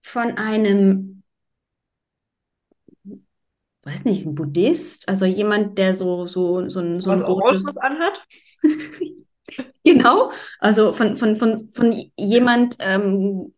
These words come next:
Speaker 1: aus, aus den, aus den asiatischen Gefilden, so einem Gelehrten, würde ich jetzt mal
Speaker 2: Ja.
Speaker 1: behaupten. Ich hab keine Ahnung, wie man dem korrekt sagt, sorry dafür. Und er hat in dem wunderbarsten Pitching English, was ich ja selber sehr, sehr, sehr, sehr geil finde.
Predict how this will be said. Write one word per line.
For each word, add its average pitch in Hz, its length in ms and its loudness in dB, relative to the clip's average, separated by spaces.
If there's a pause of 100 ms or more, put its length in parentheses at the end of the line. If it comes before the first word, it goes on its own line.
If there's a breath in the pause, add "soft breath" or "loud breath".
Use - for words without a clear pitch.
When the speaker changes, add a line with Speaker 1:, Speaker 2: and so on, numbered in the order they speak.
(260)
Speaker 1:
aus, 196 340 2
aus 196 200 0
den, 196 200 2
aus 185 180 -6
den - 80 -6
asiatischen 226 640 2
Gefilden, 214 500 2
so 208 120 0
einem 190 260 4
Gelehrten, 180 580 0
würde 160 140 -10
ich - 60 -12
jetzt 170 180 -8
mal 160 180 -2
Speaker 2:
Ja. 165 80 -4
Speaker 1:
behaupten. 165 380 -6
Ich - 160 -10
hab 214 160 -2
keine 214 100 0
Ahnung, 202 220 6
wie 190 80 8
man 185 180 6
dem 180 440 -2
korrekt 196 480 2
sagt, 214 380 -2
sorry 220 340 -2
dafür. 240 480 -2 (1200 loud breath)
Und 214 220 2
er 220 80 4
hat 226 160 0
in 220 100 4
dem 220 180 6
wunderbarsten 254 640 4
Pitching 269 340 0
English, 208 400 0
was 196 140 -6
ich 214 120 -6
ja 220 120 -4
selber 208 340 2
sehr, 220 240 -2
sehr, 214 220 -2
sehr, 202 160 2
sehr 196 160 0
geil 208 240 0
finde. 208 340 -2